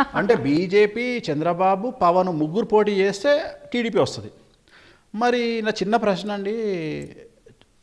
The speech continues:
జగన్మోహన్ రెడ్డి లంగా, దొంగ, లఫంగా అయినప్పుడు మరి డైరెక్ట్గా టీడీపీ రావాలి కదా,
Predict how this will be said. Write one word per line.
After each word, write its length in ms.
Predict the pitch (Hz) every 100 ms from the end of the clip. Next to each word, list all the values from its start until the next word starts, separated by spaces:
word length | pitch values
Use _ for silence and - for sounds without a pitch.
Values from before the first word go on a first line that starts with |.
| -
జగన్మోహన్ 520 | 139 180 214 226 220
రెడ్డి 180 | 214 202
లంగా, 440 | 160 170 196 220
దొంగ, 280 | 208 185 190
లఫంగా 480 | 196 175 185 190 180
అయినప్పుడు 840 | 170 156 165 196 247 202 156 151 - _ _
మరి 180 | 165 196
డైరెక్ట్గా 400 | 139 151 220 233
టీడీపీ 280 | 214 220 208
రావాలి 300 | 190 170 165
కదా, 380 | 127 143 220